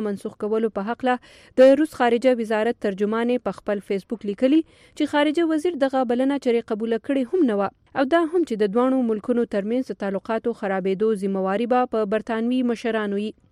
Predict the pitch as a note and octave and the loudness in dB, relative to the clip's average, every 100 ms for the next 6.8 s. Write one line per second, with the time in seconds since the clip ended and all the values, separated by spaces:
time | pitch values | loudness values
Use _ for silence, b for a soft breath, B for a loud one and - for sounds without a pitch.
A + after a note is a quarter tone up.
0 | b D4+ F4 F#4+ F#4+ D#4 C4 - D4 D4 | b 2 2 2 -2 0 -2 0 -2 0
1 | D#4+ D#4 B3 - B3 C4 C4 B3 B3+ - | 0 2 2 0 0 0 2 2 2 0
2 | A3 G#3+ G#3+ A3+ A3+ A3+ G#3+ A#3 C4 D4+ | -2 0 0 0 -2 -2 0 2 2 0
3 | _ _ _ D4+ D4 D4+ C#4+ E4 C4+ A#3 | _ _ _ 2 4 4 0 -2 0 -2
4 | B3 A#3+ A#3 G#3 B3+ B3 G#3+ G#3 A#3+ B3+ | -2 -2 -2 -2 -2 0 -2 2 2 2
5 | G#3+ G3 G#3 G3+ A#3+ A#3+ A#3+ B3+ - A3 | 0 -2 -4 -2 -2 -2 0 -2 -2 0
6 | B3+ A#3+ A3+ C4 A#3 G#3 G3+ | 2 2 2 2 2 0 -2